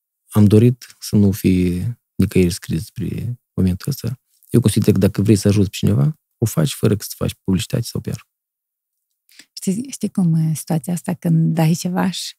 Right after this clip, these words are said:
Speaker 2: "Ai filmat? Ai filmat?"
Speaker 1: Da, da, da, da, postează repede. Fără
Speaker 2: <laughs>
Speaker 1: moment este. Ți-ai de ajutat. Și iar ne întoarcem la cec, să fim mai buni, să ne ajutăm unul cu altul. Eu cred
Speaker 2: Crezi
Speaker 1: că
Speaker 2: că
Speaker 1: lucrurile
Speaker 2: se
Speaker 1: s-au
Speaker 2: întoarce?
Speaker 1: schimbat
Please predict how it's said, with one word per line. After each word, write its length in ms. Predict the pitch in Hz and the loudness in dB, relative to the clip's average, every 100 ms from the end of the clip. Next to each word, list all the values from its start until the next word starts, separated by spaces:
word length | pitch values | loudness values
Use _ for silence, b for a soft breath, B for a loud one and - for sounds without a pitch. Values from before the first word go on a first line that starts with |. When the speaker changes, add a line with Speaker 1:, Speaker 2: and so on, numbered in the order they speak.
| b b b | b b b
Speaker 2:
"Ai 160 | - 220 | -4 0
filmat? 360 | 226 233 294 311 | 4 6 6 2
Ai 100 | 269 | 0
filmat?" 340 | 254 240 320 | 2 4 6
Speaker 1:
Da, 80 | 175 | 8
da, 100 | 127 | 8
da, 120 | 135 | 8
da, 160 | 131 113 | 6 6
postează 400 | 127 123 120 117 | 4 6 6 6
repede. 380 | 110 101 123 - _ _ _ - B B - | 6 4 0 -8 _ _ _ -6 B B 0
Fără 460 | 170 123 104 101 98 107 | 4 6 6 4 2 -2
Speaker 2:
<laughs> 220 | 113 123 | -4 2
Speaker 1:
moment 280 | 104 95 - | 4 2 0
este. 200 | 92 - _ - | -6 -6 _ -2
Ți-ai 140 | 180 | 4
de 60 | 135 | 4
ajutat. 440 | 127 92 85 - _ _ _ _ _ _ _ _ - | 2 0 -4 -8 _ _ _ _ _ _ _ _ -8
Și 80 | - | 2
iar 100 | 135 | 6
ne 140 | 110 104 | 6 6
întoarcem 360 | 101 101 - | 6 4 4
la 60 | 98 | 0
cec, 240 | 98 143 | 0 -2
să 60 | - | -2
fim 120 | - | 0
mai 120 | 92 98 | 2 2
buni, 180 | 123 117 | 0 0
să 40 | |
ne 40 | 110 | -2
ajutăm 200 | 120 - | -2 -2
unul 120 | 107 | -2
cu 80 | 117 | -4
altul. 200 | - - _ _ _ _ _ _ _ - | -10 -12 _ _ _ _ _ _ _ 2
Eu 120 | 131 | 4
cred 140 | 135 | 6
Speaker 2:
Crezi 40 | 208 | 6
Speaker 1:
că 40 | |
Speaker 2:
că 60 | 160 | 6
Speaker 1:
lucrurile 240 | 131 135 | 6 6
Speaker 2:
se 60 | 190 | 8
Speaker 1:
s-au 100 | - | 6
Speaker 2:
întoarce? 180 | 214 - 127 | 4 4 6
Speaker 1:
schimbat 440 | 120 123 120 113 | 8 6 6 2